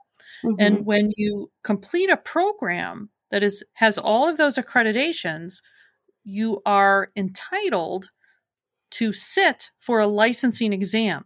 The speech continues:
Speaker 2: So I had to go through two board exams and a clinical exit exam, just like the medical doctors have to go through.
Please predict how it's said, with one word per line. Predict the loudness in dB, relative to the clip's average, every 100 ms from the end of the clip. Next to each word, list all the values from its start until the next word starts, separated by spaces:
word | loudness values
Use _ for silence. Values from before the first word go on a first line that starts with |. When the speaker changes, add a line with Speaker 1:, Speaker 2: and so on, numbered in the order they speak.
| _
Speaker 2:
So | -6 0
I | 2
had | 2 0 -2
to |
go | -2 0 0
through | -2 -4 -6 -6 -8 _ _ _ -12
two | -4 0 0
board | 2 2 4
exams | 2 -2 -4 -4 -6 -6 -8 -10 _ _ _ _ _ _
and | -2 2 2 2 0 0
a | -2
clinical | -2 -2 -2 -2 -8 -8 -4
exit | -2 -2 -2 -4 -6 -16 _ _ -8
exam, | -6 -4 -6 -6 -6 -10 -14 _
just | -2 0 0 0
like | -2 0
the | 0
medical | 2 2 2 2
doctors | 2 0 -2 -2
have | -2 -2
to | -4
go | -4 -4
through. | -6 -12